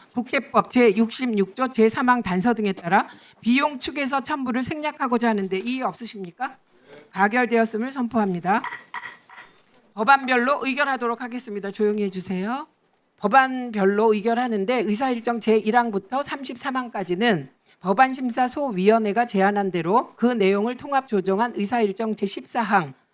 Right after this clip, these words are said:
그리고 의사일정 제삼십사 항을 우리 위원회 안으로 제안하고자 하는데 이의 없으십니까?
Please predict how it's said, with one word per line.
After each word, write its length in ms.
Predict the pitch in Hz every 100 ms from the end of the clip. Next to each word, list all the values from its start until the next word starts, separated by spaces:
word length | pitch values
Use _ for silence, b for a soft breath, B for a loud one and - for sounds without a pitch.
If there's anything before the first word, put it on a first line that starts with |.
| _ _ _ _ -
그리고 380 | 202 208 302 330
의사일정 580 | 220 269 233 220 247
제삼십사 640 | 233 220 254 285 262 - 226
항을 360 | 196 196 226 196
우리 220 | 220 233
위원회 320 | 202 233 233
안으로 380 | 214 180 208 254
제안하고자 560 | 208 208 226 220 208 202
하는데 280 | 196 196
이의 240 | 226 233 247
없으십니까? 680 | 202 233 214 185 180 220